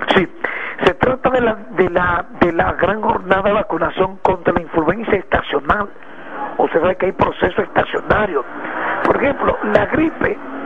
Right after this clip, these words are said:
es febril, estacionaria, que da en tiempo de cambio de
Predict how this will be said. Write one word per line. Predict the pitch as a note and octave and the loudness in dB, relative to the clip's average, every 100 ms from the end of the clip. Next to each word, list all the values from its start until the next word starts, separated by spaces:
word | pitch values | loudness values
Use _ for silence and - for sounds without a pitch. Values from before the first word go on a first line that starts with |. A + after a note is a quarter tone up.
| - - | -10 0
es | F#3 G3+ A3 - | 2 2 0 -2
febril, | E3+ F#3 C4 G#3 - - | 0 0 0 -4 -8 -4
estacionaria, | - - E3 D3+ C3+ F#3 A3 C#3 - - - - | -2 2 0 0 0 0 0 -2 -6 -10 -14 -2
que | - D#3 | 0 2
da | E3 F#3 F3+ - - - | 2 0 -2 -4 -14 -6
en | - D3+ C3+ | -2 -2 0
tiempo | F3+ F#3+ F3+ F#3 F3 - - - - - | -2 -2 0 2 2 -2 -8 -18 -16 -2
de | - D3+ D3+ - - | 0 2 0 -2 0
cambio | - F3 F#3+ F#3 | 0 2 0 0
de | D3+ C#3+ | 0 0